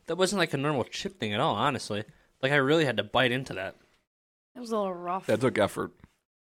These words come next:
Speaker 1: Yeah, uh, for taste?
Speaker 2: It's pretty average.
Speaker 3: Uh, eh.
Speaker 2: It, like,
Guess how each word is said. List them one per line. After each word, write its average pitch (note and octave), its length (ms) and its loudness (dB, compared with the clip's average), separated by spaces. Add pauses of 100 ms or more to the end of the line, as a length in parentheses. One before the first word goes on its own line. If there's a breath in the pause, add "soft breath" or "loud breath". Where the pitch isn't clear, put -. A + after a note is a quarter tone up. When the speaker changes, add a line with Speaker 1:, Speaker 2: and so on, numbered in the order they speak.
(280)
Speaker 1:
Yeah, A#2 400 2
uh, A2+ 680 4 (840 loud breath)
for C#3 180 0 (240)
taste? - 800 -4 (2500)
Speaker 2:
It's A3+ 180 -8
pretty - 460 -4
average. F#3 880 0
Speaker 3:
Uh, - 40 0
eh. A#2 200 0 (920)
Speaker 2:
It, G#3 140 -8
like, G#3+ 200 -2